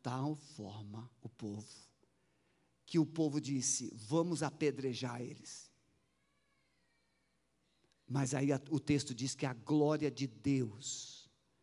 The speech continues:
veio sobre a tenda da congregação. Deus se manifestou.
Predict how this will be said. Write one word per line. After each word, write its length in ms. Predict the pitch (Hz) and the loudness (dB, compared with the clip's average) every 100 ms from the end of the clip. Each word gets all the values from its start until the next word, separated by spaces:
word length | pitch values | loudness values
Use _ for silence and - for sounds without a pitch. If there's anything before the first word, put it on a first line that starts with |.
| _ | _
veio 460 | 113 92 151 143 135 | -12 2 4 6 4
sobre 920 | - - - 147 123 110 123 - - - _ _ _ _ _ _ _ _ _ _ - | 0 -4 2 4 4 4 0 0 -6 -20 _ _ _ _ _ _ _ _ _ _ -4
a 140 | 139 | -4
tenda 480 | - 156 135 117 110 | 4 8 8 4 -2
da 120 | 120 | -6
congregação. 680 | - 117 113 - - - - - _ _ _ _ _ _ _ _ _ _ _ _ _ _ 508 494 494 _ _ _ _ _ _ _ _ _ _ _ 113 | -4 -6 -6 -6 -8 -8 -12 -20 _ _ _ _ _ _ _ _ _ _ _ _ _ _ _ _ _ _ _ _ _ _ _ _ _ _ _ _ 4
Deus 240 | 143 127 | 6 6
se 100 | - | 4
manifestou. 720 | 123 123 117 104 - 104 - | 0 0 -2 -6 -8 -12 -12